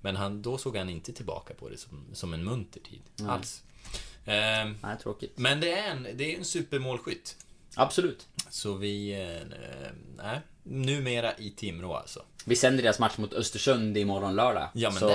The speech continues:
Speaker 1: det är
Speaker 2: eh,
Speaker 1: ju en superdag.
Speaker 2: ja.
Speaker 1: Bergmandagen.
Speaker 2: Jajamän.
Speaker 1: Ja.
Speaker 2: Det är bara in och, in och kika. Eh, Oskar Nordlund kommer en text med här under fredagskvällen också, som gjort ännu fler mål. Sex baljor hittills på sex
Speaker 1: Ja.
Speaker 2: matcher.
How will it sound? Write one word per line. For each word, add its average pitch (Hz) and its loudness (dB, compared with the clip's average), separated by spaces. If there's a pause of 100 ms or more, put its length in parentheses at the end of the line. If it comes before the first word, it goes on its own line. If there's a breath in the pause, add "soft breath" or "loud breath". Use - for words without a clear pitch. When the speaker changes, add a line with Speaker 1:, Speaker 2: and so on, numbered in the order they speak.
Speaker 1:
det 196 10
är 190 6
Speaker 2:
eh, 165 2
Speaker 1:
ju 208 4
en 190 -2
superdag. 170 2
Speaker 2:
ja. 135 2 (120)
Speaker 1:
Bergmandagen. 131 0 (140)
Speaker 2:
Jajamän. 143 6 (160)
Speaker 1:
Ja. 131 2 (100)
Speaker 2:
Det 107 0
är 110 4
bara 127 8
in 120 2
och, 113 -2
in 127 2
och 151 -2
kika. 104 4 (200)
Eh, 95 2
Oskar 127 8
Nordlund 127 6
kommer 107 2
en 104 2
text 104 2
med 101 2
här 101 6
under 101 4
fredagskvällen 104 2
också, - 0 (100)
som 101 -4
gjort 101 2
ännu 104 6
fler 101 4
mål. 90 0
Sex - 0
baljor 104 4
hittills 107 -2
på 95 -8
sex - -2
Speaker 1:
Ja. 87 2
Speaker 2:
matcher. 101 2